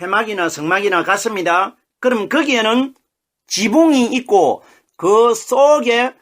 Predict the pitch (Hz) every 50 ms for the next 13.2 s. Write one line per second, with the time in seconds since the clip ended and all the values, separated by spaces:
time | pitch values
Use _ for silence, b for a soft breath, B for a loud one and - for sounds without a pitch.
0 | _ _ _ _ _ _ - 185 202 208 233 240 247 254 247 254 277 294 302 294
1 | 277 240 240 214 208 208 220 226 247 247 _ _ _ _ _ - 254 254 - -
2 | 254 262 262 262 254 220 185 151 123 98 - _ - 156 165 180 190 202 220 226
3 | 226 233 254 262 262 254 226 208 214 220 247 - _ _ _ _ - 302 320 302
4 | 285 240 240 - 214 202 190 170 170 202 202 202 170 131 - - 151 170 180 180
5 | 156 135 113 - - _ _ _ _ _ - 254 285 277 277 285 254 233 208 220
6 | 247 247 208 170 143 120 - - _ _ _ _ _ _ _ _ _ _ _ 143
7 | 147 185 202 214 208 214 269 294 294 302 294 285 269 247 - - 277 277 285 302
8 | 311 311 311 254 262 247 233 226 226 226 240 247 233 226 240 240 254 247 - _
9 | - - - - - 220 233 247 262 277 294 302 302 302 285 220 151 - - -
10 | - - 190 202 214 220 214 220 254 262 254 240 202 151 - - _ _ - 233
11 | 254 247 285 285 285 226 240 226 185 165 151 147 147 151 151 151 - 160 160 156
12 | 160 156 156 165 175 190 202 196 185 160 151 131 120 113 107 92 78 67 60 53
13 | 50 50 50